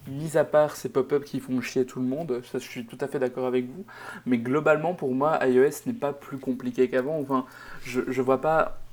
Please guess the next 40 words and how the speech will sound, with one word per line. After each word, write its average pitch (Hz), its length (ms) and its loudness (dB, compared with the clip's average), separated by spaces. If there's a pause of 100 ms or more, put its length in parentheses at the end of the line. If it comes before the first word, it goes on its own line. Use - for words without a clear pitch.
(320)
à 131 80 2
part 151 320 0
ce - 180 -8
truc 131 420 -8
de 127 60 0
pop-up, 127 460 -2
je, 127 280 2
je 127 100 -2
ne 127 100 0
vois 123 160 2
pas 151 180 4
de 143 80 4
truc 135 220 -6 (160)
plus 151 180 -8
compliqué 131 520 2
à 143 60 10
utiliser, 127 500 -2 (460)
dans 131 60 2
le 120 60 2
sens - 420 -8
où 143 300 -2
on 135 180 0
a 147 100 2
ce... 123 440 0 (340)
ce, - 160 -10
ce... - 200 -14 (300)
pour 147 120 0
moi, 160 100 2
le 175 80 2
control 131 320 2
center, 135 340 2
c'est - 140 -2
vraiment 127 280 2
le 151 120 -2
truc 160 200 -6
qui - 220 0
a 120 60 6
tout 147 240 2
facilité. 135 600 -2
Enfin, 127 220 -2